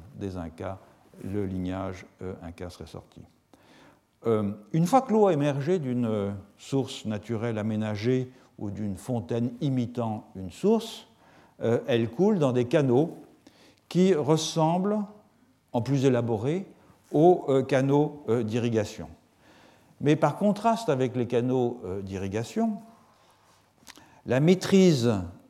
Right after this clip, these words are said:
du flux aquatique se manifeste dans les fontaines d'ostension par la virtuosité des circuits, avec des coudes,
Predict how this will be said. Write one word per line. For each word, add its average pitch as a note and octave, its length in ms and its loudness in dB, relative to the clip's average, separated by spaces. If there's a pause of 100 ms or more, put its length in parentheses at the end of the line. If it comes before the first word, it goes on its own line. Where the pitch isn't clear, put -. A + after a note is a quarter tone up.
(160)
du A#2+ 220 -2
flux F3+ 260 4
aquatique D3+ 580 0
se - 140 -2
manifeste D3+ 960 0 (720)
dans C#3+ 220 2
les E3 140 4
fontaines D3 420 0
d'ostension B2 800 -2 (680)
par F3+ 140 6
la D3 120 8
virtuosité D#3+ 640 2
des C3+ 120 2
circuits, - 640 -8 (880)
avec A#2+ 240 -2
des C#3+ 140 0
coudes, B2+ 420 -2